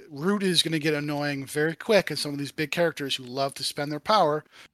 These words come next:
you know, poor Malekith's gotta spend an extra power on all, every single thing he does. "You wanna keep rolling more dice? That's another power. Thank you, sir."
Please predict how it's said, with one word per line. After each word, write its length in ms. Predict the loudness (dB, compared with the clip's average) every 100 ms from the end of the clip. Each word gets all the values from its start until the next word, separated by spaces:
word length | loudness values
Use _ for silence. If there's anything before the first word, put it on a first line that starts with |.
| _ _
you 80 | -10
know, 120 | -10
poor 280 | -6 2 2
Malekith's 580 | 6 8 8 6 -2 -2
gotta 180 | 0 0
spend 260 | 0 0
an 100 | 2
extra 280 | 0 0 -2
power 360 | 4 6 6 4
on 100 | 0
all, 220 | -8 -16 _
every 640 | 6 8 8 6 2 2 2
single 460 | 2 2 0 -2
thing 280 | -4 -4 -2
he 120 | -2
does. 440 | 2 4 4 0 -8 -14 -20 _ _ -20 -20 _
"You 100 | 0
wanna 160 | 4 4
keep 200 | 2 4
rolling 240 | 6 6
more 160 | 6 6
dice? 280 | 6 4 2
That's 180 | -2 -2
another 220 | -2 -2
power. 380 | 2 4 4 2
Thank 260 | -4 -6 -2
you, 60 |
sir." 220 | 0 0